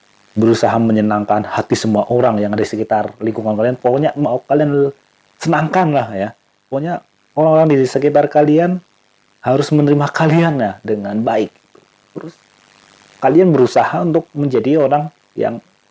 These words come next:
seselera mereka, vers-, seversi mereka yang mereka suka, dengan kalian meninggalkan pakem-pakem yang ada dalam <laughs> diri kalian. Istilahnya kalian tidak mau menjadi diri sendiri. Kalian misalnya orangnya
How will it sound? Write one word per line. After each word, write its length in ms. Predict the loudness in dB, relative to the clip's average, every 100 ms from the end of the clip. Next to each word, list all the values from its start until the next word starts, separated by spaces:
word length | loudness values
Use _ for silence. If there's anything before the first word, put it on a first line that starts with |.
| _
seselera 480 | -6 -2 2 2 2
mereka, 480 | 2 -2 -2 -4 -6
vers-, 400 | -4 -4 -6 -16 _ _
seversi 880 | 0 2 2 0 -2 -2 -2 -2 0
mereka 480 | 0 0 -2 0 2
yang 160 | 2
mereka 480 | -2 -6 -6 -4 -4
suka, 480 | -4 -6 0 -2 -2 _ _ _ _ _ _ _
dengan 320 | -6 -2 -2
kalian 340 | 0 2 2 2
meninggalkan 920 | 0 -2 -4 -4 -6 -6 -4 -2 -4 -10 _ _ _ _ _ _ _ _ _ _ -12
pakem-pakem 920 | -8 -2 -2 -2 -4 -6 -2 -2 0
yang 160 | -2 0
ada 160 | 0
dalam 160 | 0 0
<laughs> 20 |
diri 140 | 0 0
kalian. 400 | 0 0 0 -4 -10 _ -6
Istilahnya 480 | -2 2 2 2
kalian 240 | 2 2 2
tidak 160 | 2
mau 100 | 2
menjadi 300 | 0 0 -2
diri 260 | -2 -2 -2
sendiri. 500 | -2 0 0 0 -6 -14 _ _ _ _ _
Kalian 400 | 2 4 4 4
misalnya 400 | 2 0 0 0
orangnya 400 | 0 0 0